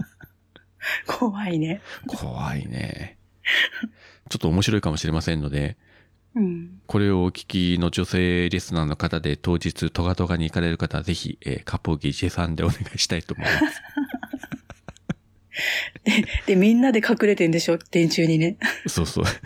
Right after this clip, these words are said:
Speaker 2: <laughs> さあ、どれが本物のうさこでしょうか？みたいなね。<laughs> クイズがいきなりその場で始まるという。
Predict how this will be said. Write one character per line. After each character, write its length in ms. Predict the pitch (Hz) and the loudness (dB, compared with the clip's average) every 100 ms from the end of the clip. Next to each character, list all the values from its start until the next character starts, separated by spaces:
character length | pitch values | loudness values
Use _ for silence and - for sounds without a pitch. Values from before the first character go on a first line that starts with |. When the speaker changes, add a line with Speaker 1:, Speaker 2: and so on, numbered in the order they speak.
| - - - - - - | -16 -18 -14 -2 -2 -2
Speaker 2:
<laughs> 800 | - - 302 - - - - - | -8 -4 -4 -4 -20 -20 -20 -6
さ 180 | - 143 | 0 2
あ、 60 | |
ど 100 | 110 | 2
れ 80 | 104 | 2
が 100 | 110 | 4
本 180 | 107 117 | 4 4
物 200 | 120 120 | 4 2
の 60 | |
う 60 | 117 | 2
さ 120 | 143 | 2
こ 100 | - | 0
で 80 | - | 0
し 100 | - | 0
ょ 40 | - | 0
う 40 | |
か？ 140 | - 131 | -2 -2
み 100 | 92 | -2
た 120 | 73 | -6
い 60 | |
な 100 | 73 | -6
ね。 80 | 92 - - - - - - - - _ | -4 -2 -2 -4 -8 -12 -16 -20 -20 _
<laughs> 760 | 302 269 - _ - - - - | 0 0 -6 _ -20 -18 -18 -8
ク 140 | - | 0
イ 60 | 104 | 2
ズ 100 | 82 | 4
が 60 | 76 | 0
い 80 | |
き 80 | - | 0
な 80 | 82 | 0
り 60 | 80 | 0
そ 140 | - | 0
の 80 | 78 | 0
場 100 | 76 | 0
で 80 | 73 | -2
始 240 | - 80 | -2 -2
ま 120 | 71 | -2
る 100 | 69 | -4
と 120 | - | -10
い 120 | - | -16
う。 60 | - | -16